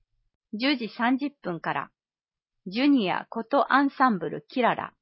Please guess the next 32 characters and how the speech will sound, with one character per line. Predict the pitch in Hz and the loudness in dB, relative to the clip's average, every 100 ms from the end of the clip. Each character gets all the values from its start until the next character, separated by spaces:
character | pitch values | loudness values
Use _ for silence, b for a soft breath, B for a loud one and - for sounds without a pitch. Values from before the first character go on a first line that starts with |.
| _ _ _ _ | _ _ _ _
邦 | 226 220 214 | -2 0 0
楽。 | 202 _ 208 - _ _ _ _ _ _ _ _ _ _ - | -2 _ -12 -12 _ _ _ _ _ _ _ _ _ _ -2
大 | 240 | 2
谷 | 269 277 - | 4 4 2
中 | 277 269 | -2 2
学 | 247 247 | 2 0
校 | - 175 | -2 0
リ | 160 180 | 0 -4
コ | - 269 269 | 0 4 6
ー | |
ダ | 254 | 6
ー | 247 | 6
ア | 220 | 4
ン | 262 | 2
サ | - 247 | 2 2
ン | 233 | 2
ブ | 220 | 0
ル | 196 165 | -4 -6
部、 | - - _ _ _ | -10 -14 _ _ _
器 | - 131 | -2 2
楽。 | 196 - - 87 _ _ _ _ _ _ _ _ _ _ _ | 0 -2 -18 -18 _ _ _ _ _ _ _ _ _ _ _
剣 | 247 262 285 269 | 0 2 4 4
王 | 254 - 190 | 2 2 0
ア | |
コ | 196 285 294 | 2 2 2
ー | |
デ | 277 | 2
ィ | 277 | 2
オ | |
ン | 269 | 0
サ | - | 2
ー | 254 | 2